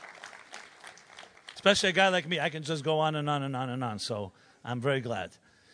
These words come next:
But I wanted to conclude. I say, Mashiach, my, Maimonides writes, is not supernatural events necessarily.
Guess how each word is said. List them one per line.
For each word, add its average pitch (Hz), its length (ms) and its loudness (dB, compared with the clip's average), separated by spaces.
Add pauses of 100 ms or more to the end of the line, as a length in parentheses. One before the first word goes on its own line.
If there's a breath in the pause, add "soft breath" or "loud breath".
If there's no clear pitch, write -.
(200 loud breath)
But 156 100 4
I 165 40 6
wanted 202 200 2
to 175 60 -2
conclude. 175 320 0
I - 20 2
say, 156 140 -2
Mashiach, 151 520 -2
my, 147 160 -4
Maimonides 151 720 -6
writes, 156 240 -2
is 127 120 -10
not 190 340 -6 (160 soft breath)
supernatural 185 680 -6
events 190 280 -6
necessarily. 107 580 -10